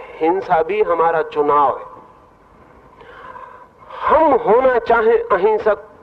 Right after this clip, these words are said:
तो अब कोई हमें रोक नहीं सकता। मनुष्य जो भी होना चाहे हो सकता है। मनुष्य का विचार ही उसका व्यक्तित्व है, उसका निर्णय ही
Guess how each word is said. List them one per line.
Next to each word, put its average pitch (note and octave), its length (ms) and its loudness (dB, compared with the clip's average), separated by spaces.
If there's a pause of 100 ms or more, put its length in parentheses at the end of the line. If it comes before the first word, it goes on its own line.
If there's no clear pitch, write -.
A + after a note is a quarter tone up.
तो - 60 0
अब G3 280 -2 (140)
कोई F#3+ 240 2
हमें F3 280 -2
रोक D#3 240 0
नहीं D#3 200 -2
सकता। - 380 -10 (1500)
मनुष्य F#3 840 -4 (1600)
जो A3 220 4
भी G3+ 160 -4
होना E3 360 0
चाहे D3+ 400 -2
हो C#3+ 240 -2
सकता - 440 -6
है। G#2+ 140 -8 (480)
मनुष्य C#3+ 520 0
का F#3+ 180 0
विचार E3+ 520 -2
ही F#3+ 140 -2
उसका F3+ 360 -2
व्यक्तित्व C3+ 580 -4
है, G2 200 -6 (1400)
उसका E3 380 -2
निर्णय D#3+ 580 0
ही G#3 280 0